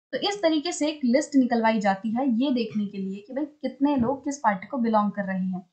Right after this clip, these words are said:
जैसे कि आप इस list में देख सकते हो, हमने last video में भी discuss किया था कि यहाँ पे जो भी ट्वेंटी नाइनटीन में elections हुए थे उसके result बताए हुए हैं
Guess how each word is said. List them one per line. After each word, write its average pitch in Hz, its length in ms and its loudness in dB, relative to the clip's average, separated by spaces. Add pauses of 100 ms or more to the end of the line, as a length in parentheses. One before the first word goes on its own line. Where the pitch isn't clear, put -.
(280)
जैसे 269 260 4
कि 302 120 0
आप 302 220 0
इस 240 160 -8
list 240 220 -4
में 247 140 2
देख 226 160 -2
सकते 233 260 -12
हो, 247 100 -2
हमने 226 160 2
last 196 320 0
video 226 180 2
में 233 120 0
भी 226 80 0
discuss 214 400 -6
किया 214 120 0
था - 140 -2 (420)
कि 277 60 4
यहाँ 277 180 8
पे 277 120 -2
जो 294 120 2
भी 294 100 0
ट्वेंटी 254 320 2
नाइनटीन 247 340 4
में 254 160 2
elections 214 500 -2
हुए 202 120 -2
थे 277 120 -8
उसके 311 360 -6
result 220 320 0
बताए 196 360 0
हुए 196 160 -2
हैं 196 260 -4